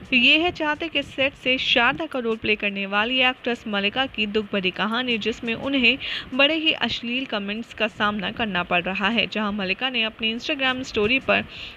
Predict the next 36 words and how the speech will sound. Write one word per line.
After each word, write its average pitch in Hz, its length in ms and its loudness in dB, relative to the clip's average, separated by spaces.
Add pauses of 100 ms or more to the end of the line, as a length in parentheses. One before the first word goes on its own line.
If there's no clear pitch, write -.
नई 285 240 4
तस्वीरें 285 480 -2
post 262 280 -6
करते 226 240 -4
हुए 185 200 2
कहा, 262 400 2 (440)
"कुछ 339 240 -2
लोग 302 260 0
इतनी 262 420 -2 (340)
घटिया 233 460 2
बातें 247 320 2
लिखते 190 300 0
हैं, 254 300 0
now 220 260 0
what 233 160 4
to 262 60 -6
say - 280 -6
such 226 400 2
negative, 214 840 -2
that 277 200 2
is 302 100 -4 (160)
constant 247 800 -4
sent 311 580 0
every 202 340 0
day।" - 220 -2 (320)
यहाँ 226 280 -2
पर 302 200 -4 (380)
comment 311 320 -2
कुछ 294 180 -6
इस 285 120 -4
तरीके 247 340 2
से 269 180 0
आया, 208 340 4
"Shame 277 540 0
on 240 180 -4
you। 190 200 -2